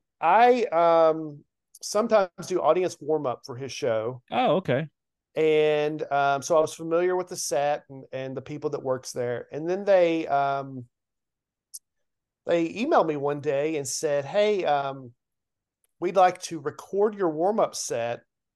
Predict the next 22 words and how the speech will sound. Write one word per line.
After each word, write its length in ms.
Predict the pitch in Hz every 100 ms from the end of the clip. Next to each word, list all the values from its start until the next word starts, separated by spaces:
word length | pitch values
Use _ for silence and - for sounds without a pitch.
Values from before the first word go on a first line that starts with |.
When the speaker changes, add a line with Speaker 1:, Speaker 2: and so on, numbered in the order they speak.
| _ _ _ _ _ _ _ _ _ -
Speaker 1:
um, 580 | 147 135 131 123 135 - _
and 180 | 147 143
air 240 | 151 180 190
it 260 | 139 131 - - _ _ _ _ -
on 160 | 156
the 80 | 170
show 380 | 135 - 190 165 -
the 420 | 135 127 127 123
week 180 | 139 151
of 60 | 151
July 240 | 139 123
fourth, 340 | 123 185 160 117
'cause 120 | 120
we're 60 | 120
gonna 100 | 127
be 80 |
on 80 | 123
vacation." 520 | 117 113 180 196 - - _ _ _ _ _ _ _ _ _
And 140 | 135 143
I 100 | 135
was 180 | 143
like, 260 | 135 127 123